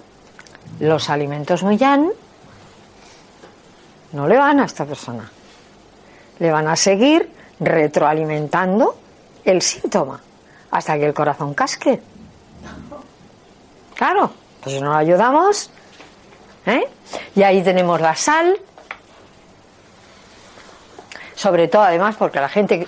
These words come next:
toma sal refinada y cruda,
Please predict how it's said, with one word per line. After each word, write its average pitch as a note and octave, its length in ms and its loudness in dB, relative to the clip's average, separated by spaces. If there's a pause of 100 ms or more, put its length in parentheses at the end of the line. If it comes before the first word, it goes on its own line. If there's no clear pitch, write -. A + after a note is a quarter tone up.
(100)
toma E3+ 340 0
sal F#3+ 260 -2
refinada E3 600 -2 (1080)
y F#3+ 120 0
cruda, G3 440 2